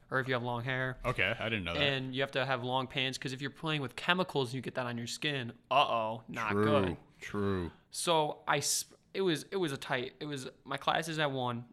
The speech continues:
Speaker 1: it was, what, twelve fifty? I was like, I, I was like, "Okay,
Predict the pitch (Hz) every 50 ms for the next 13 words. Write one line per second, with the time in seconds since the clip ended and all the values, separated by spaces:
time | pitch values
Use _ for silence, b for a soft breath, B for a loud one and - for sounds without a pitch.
0 | - _ - 135 131 127 123 120 117 110 113 - - _ _ _ - 120 - 117
1 | - - _ _ _ _ _ _ _ _ - - - 139 135 135 131 - - 139
2 | 135 - 156 151 151 156 - - _ _ _ _ _ _ _ _ _ _ - 120
3 | 117 120 120 120 113 127 - - - - - - - - - 127 131 120 123 113
4 | - - 135 - - -